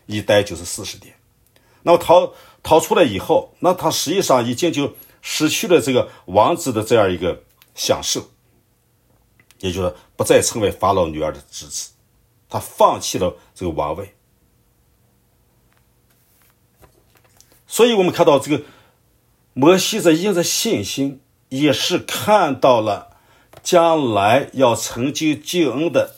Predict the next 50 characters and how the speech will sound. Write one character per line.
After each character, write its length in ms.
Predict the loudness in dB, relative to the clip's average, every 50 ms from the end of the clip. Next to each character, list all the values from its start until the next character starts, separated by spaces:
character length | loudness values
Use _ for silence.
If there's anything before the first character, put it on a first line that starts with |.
| -18 -10
耶 160 | -4 -4 -4
稣 160 | -4 -4 -8
基 160 | -8 -6 -8 -8
督， 160 | -8 -8 -10
下， 400 | -10 -12 -14 -8 -4 -4 -4 -2
下 140 | -2 -4 -4
面 120 | -4 -6
就 120 | -6 -10
会 80 | -12 -12
提 180 | -14 -14 -14 -14
到。 220 | -14 -16 -16 _ _ _ _ _ _ _ _ _ _ _ _ _ _ _ _ _ _ _ _ _ _ _ _ _ _ _ _ _ _ _
虽 140 | 0 2
然 80 | 4 4
当 120 | 4 4
时 100 | 2 2
他 140 | 0 -2 -2
不 180 | -2 0 -2 0
是 100 | 0 0
很 220 | -2 0 -2 0
明 160 | 2 0 0
确， 80 | 0 0
但 140 | 0 0 0
是 120 | -2 -6 -10 -14 _
属 340 | -12 -12 -10 -8 -8 -10 -10
灵 320 | -10 -6 0 2 2 2
里 140 | 2 2 2
面 140 | 2 2 0
看 260 | 0 -2 -2 -2 0
见 100 | -2 -2
有 120 | -4 -2
这 100 | -2 -2
样 40 | -2 -4
的 40 |
盼 300 | -4 -8 -6 -2 -2 -2
望， 180 | -2 -4 -6 -8 -18 -20 -20 _ _ _
所 180 | -8 -2 2 2
以 140 | 2 2
他 180 | 2 0 -2 -2
宁 540 | -2 -2 -2 -2 0 2 2 2 2 0 0
愿 340 | 2 4 4 4 4 2 -2 -12 _ _ _ _ _ _ _ _ -4
来 160 | 0 2 2
舍 420 | 2 2 -2 0 2 4 4 2 2
弃 320 | 0 -4 -2 -2 -2 -2
这 100 | -2 -4
个 80 | -8 -8
皇， 300 | -8 -12 -10 -10 -10 -10 -10 -20 _ _ -20 -10
这 80 | -10 -10
个 60 | -10
皇 320 | -8 -4 -2 0 0 0 -2
族， 340 | -4 -8 -12 -12 -12 -14